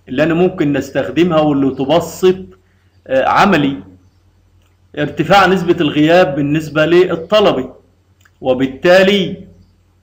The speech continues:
بتعوق عملي برضو في الفصل. نشاط تدريسي قمت م-، به مع طلابك من خلال توظيف تكنولوجيا التعليم. قال لي تكنولوجيا التعليم يعني معناها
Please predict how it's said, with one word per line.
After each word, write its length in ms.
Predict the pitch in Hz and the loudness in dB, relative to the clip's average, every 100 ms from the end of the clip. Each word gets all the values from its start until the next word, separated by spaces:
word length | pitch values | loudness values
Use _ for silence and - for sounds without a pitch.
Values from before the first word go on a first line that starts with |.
| _ _ _ - | _ _ _ -8
بتعوق 540 | 139 147 143 185 190 | -4 2 4 4 2
عملي 380 | 156 170 180 151 | 2 4 2 0
برضو 760 | 147 175 - 185 185 185 - - | 0 0 2 4 4 0 -12 -10
في 360 | - 160 180 | 0 2 2
الفصل. 480 | 170 - 190 - - - _ _ _ _ _ _ _ _ _ _ _ _ _ _ _ _ _ _ _ _ _ _ - | -2 0 0 0 -4 -18 _ _ _ _ _ _ _ _ _ _ _ _ _ _ _ _ _ _ _ _ _ _ -8
نشاط 380 | - - 233 240 | -6 -2 -2 0
تدريسي 420 | 202 180 233 - | 0 2 0 0
قمت 360 | 190 247 226 - | -4 -2 -2 0
م-، 260 | 170 180 143 | 0 0 0
به 240 | 147 208 170 | -2 2 2
مع 220 | 170 160 | 2 2
طلابك 600 | - 165 165 202 185 175 | 0 -2 0 2 0 -2
من 100 | 160 | -4
خلال 400 | 147 170 196 - | -6 -2 -2 -2
توظيف 340 | 160 151 190 - | -6 -4 -6 -6
تكنولوجيا 540 | 156 135 123 147 170 | -8 -6 -4 -2 -2
التعليم. 680 | 170 175 170 208 214 139 - _ _ _ _ _ _ _ _ _ _ - | 0 0 2 0 -2 -4 -10 _ _ _ _ _ _ _ _ _ _ -2
قال 100 | 226 | 0
لي 60 | |
تكنولوجيا 500 | 233 202 208 254 226 | 0 -4 -2 -2 -2
التعليم 560 | 208 - 151 175 226 190 | -2 2 2 2 0 2
يعني 240 | 180 156 | 2 2
معناها 800 | 156 147 156 196 196 208 175 - | 2 2 2 2 4 2 0 -10